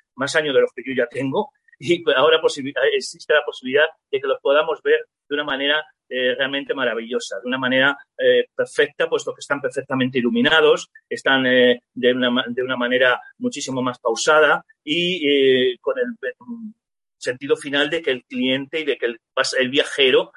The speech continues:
pueda disfrutar justamente de esa experiencia de poder, eh, mm, ver esos monumentos por fin de una manera tranquila. Por lo tanto, es importante que eso,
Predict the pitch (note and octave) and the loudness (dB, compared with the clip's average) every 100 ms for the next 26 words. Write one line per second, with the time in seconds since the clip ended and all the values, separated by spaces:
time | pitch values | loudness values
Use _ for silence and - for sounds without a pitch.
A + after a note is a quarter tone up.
0 | - _ C#3+ D3 D3+ C#3+ - C3 C#3+ B2+ | -20 _ 4 4 2 -2 -8 -4 0 2
1 | D3+ F3 _ _ _ D3 C3 D#3 B2 B2+ | 0 -4 _ _ _ -10 -8 -6 -6 -2
2 | C#3+ D#3 - B2 B2 E3 - C#3 B2+ C3+ | 0 0 -4 -8 -4 -2 -2 -2 -2 -4
3 | B2+ - B2 - _ - A#2+ A#2 C#3 B2 | -6 -2 -2 -2 _ -2 0 2 2 4
4 | B2+ D3 _ - A#2+ A2+ A2 G#2+ A2 G2+ | 4 2 _ -4 0 4 4 4 0 -4
5 | _ - B2+ A#2 A2+ A2 D#3 D3+ D#3 D3+ | _ -16 -10 -8 -6 -4 0 2 2 -2
6 | C#3 D3 B2+ B2+ C3 D3+ - _ - B2 | -6 -4 -4 -4 0 0 -2 _ -6 -4
7 | - D3 C#3+ - _ C3 C3+ B2 B2 B2+ | 0 2 2 -2 _ 0 2 2 4 2
8 | - - - _ _ - _ _ _ _ | 0 -12 -20 _ _ -20 _ _ _ _
9 | _ - - D#3+ C#3+ C3 D#3 D#3 F3+ F#3+ | _ -20 -4 -2 0 2 2 2 2 0
10 | - - - D3 C#3 C3+ C3 D3 D3 F3+ | -2 -16 -10 -8 -4 -2 2 0 0 0
11 | C3+ - D#3 E3 | 0 2 2 2